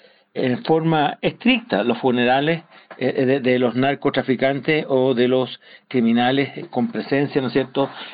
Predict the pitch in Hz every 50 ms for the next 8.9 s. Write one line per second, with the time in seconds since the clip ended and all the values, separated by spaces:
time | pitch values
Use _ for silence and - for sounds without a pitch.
0 | - - - 127 131 - 143 131 131 127 - - 135 131 123 120 - 127 113 107
1 | 98 92 98 90 - - - - - _ _ - _ - - - - - - -
2 | 160 147 - 170 160 196 226 220 - - 233 226 226 226 226 240 226 233 214 196
3 | 190 180 - - 160 143 147 202 208 156 120 127 147 151 - - - - 135 123
4 | 120 120 135 151 175 175 180 160 120 123 120 127 143 160 147 - 165 139 120 135
5 | 131 - 143 127 123 113 113 107 113 - - 220 214 190 160 147 135 135 135 -
6 | - 147 131 120 113 110 117 143 170 165 - 156 - 143 113 117 117 120 139 143
7 | 135 - - 156 170 170 160 - 139 120 - 151 160 160 160 170 156 - 131 120
8 | 120 135 196 185 160 151 156 135 147 156 208 208 165 110 - 98 92 -